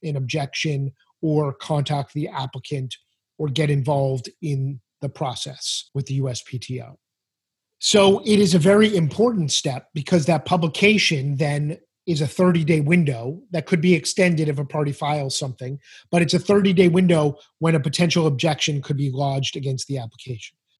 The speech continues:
When the application is approved for publication, that means that the examiner has reviewed it, and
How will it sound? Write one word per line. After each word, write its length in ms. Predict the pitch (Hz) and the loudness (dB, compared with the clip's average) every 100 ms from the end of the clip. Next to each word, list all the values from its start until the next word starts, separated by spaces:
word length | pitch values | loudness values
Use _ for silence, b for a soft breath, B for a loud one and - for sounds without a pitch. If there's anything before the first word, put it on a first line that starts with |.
| b - | b -2
When 160 | 175 | 4
the 120 | 180 | 6
application 560 | 185 196 220 220 208 190 | 6 4 2 2 4 2
is 260 | 196 156 - - | 2 2 0 -8
approved 680 | 156 - - 196 226 226 - | -10 -6 2 4 6 4 0
for 180 | 185 | -2
publication, 840 | 151 170 156 147 190 190 - 131 135 b b b | 0 0 -2 2 4 4 0 -4 -6 b b b
that 160 | 170 196 | 2 4
means 160 | 202 | 4
that 140 | 185 170 | 4 4
the 80 | |
examiner 480 | 156 135 170 185 190 | 2 2 2 4 4
has 180 | 180 160 | 2 2
reviewed 400 | 160 131 170 160 | 0 2 2 4
it, 220 | 139 165 _ b b 185 | 0 -4 _ b b 2
and 320 | 180 160 | 4 4